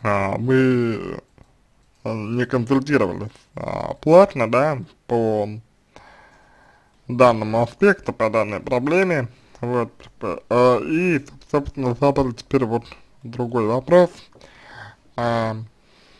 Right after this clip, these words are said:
теперь уже немножко на другую тему. А, что я, на что я обратил внимание, да? А,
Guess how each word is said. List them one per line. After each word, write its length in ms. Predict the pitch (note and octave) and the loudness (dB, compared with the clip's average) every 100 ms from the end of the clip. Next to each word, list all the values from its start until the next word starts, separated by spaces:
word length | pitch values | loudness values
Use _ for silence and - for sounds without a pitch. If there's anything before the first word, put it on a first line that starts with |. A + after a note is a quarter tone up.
| - - | -20 -20
теперь 240 | - C3 A#2+ | -6 0 0
уже 160 | A2 | 0
немножко 500 | A#2+ A#2 B2+ B2+ - | -2 -2 -2 -4 -4
на 180 | A#2 A2+ | -2 -2
другую 420 | A#2 A2+ A2+ A#2 | -2 -4 -4 -4
тему. 400 | A2 B2 A2+ G#2+ - _ _ _ - - - - - - - - _ _ _ _ _ _ _ _ - | -4 -6 -6 -8 -16 _ _ _ -20 -18 -18 -20 -20 -20 -20 -20 _ _ _ _ _ _ _ _ 0
А, 360 | B2 B2 - | 6 8 8
что 360 | - - - A#3+ | 4 -6 4 8
я, 240 | A#3 G#3 | 12 12
на 240 | F#3 D#3 C3+ | 10 6 2
что 200 | - G3+ | 6 8
я 140 | F3 | 10
обратил 440 | D3+ D3 D3 E3+ | 8 6 6 4
внимание, 560 | D#3+ D#3+ D3+ A#2+ G#2+ G#2 | 4 4 8 8 6 2
да? 300 | A2 D3 D3+ - _ _ - - - | 4 4 4 -4 _ _ -20 -14 -2
А, 600 | A2 A2 G#2+ G2+ B1+ | 0 4 4 2 0